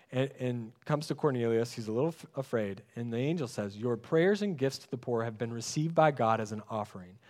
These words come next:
Now send some men to Joppa and summon a man named Simon Peter. His prayers and gifts have been received by God as an offering." This is huge because this shows us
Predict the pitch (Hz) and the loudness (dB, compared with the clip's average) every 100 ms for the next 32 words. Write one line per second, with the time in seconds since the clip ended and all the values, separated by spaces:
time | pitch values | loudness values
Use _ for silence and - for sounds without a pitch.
0 | - - 147 156 170 185 185 202 170 170 | -20 -2 6 6 6 4 6 6 6 4
1 | 147 120 113 127 117 - 156 180 175 131 | 4 4 4 0 0 2 4 4 2 2
2 | 120 120 120 - _ 123 123 120 - - | 0 -2 -6 -20 _ 0 0 -2 0 2
3 | 127 123 123 123 - - _ - 139 113 | 4 2 0 -2 -8 -20 _ -4 -2 -2
4 | 92 92 _ _ _ _ _ _ _ - | -6 -12 _ _ _ _ _ _ _ 4
5 | 170 185 156 - - 160 196 214 220 175 | 8 8 6 -8 4 8 10 10 6 2
6 | 175 135 139 131 131 147 139 139 123 - | -2 4 6 6 4 -2 0 -2 -4 0
7 | 170 160 156 131 127 123 123 120 117 113 | 2 8 6 8 6 4 2 -2 -2 -2
8 | - - - - 120 113 - 104 98 135 | -8 -20 -16 -6 -2 -2 -4 -10 -4 -2
9 | - 139 - - - 117 87 - - _ | 0 -2 -4 -10 -6 -6 -6 -14 -20 _
10 | - - - - 147 139 117 175 233 - | -20 -20 -8 -2 0 0 6 4 4 4
11 | 170 139 120 92 - - | 6 6 4 -6 -10 -18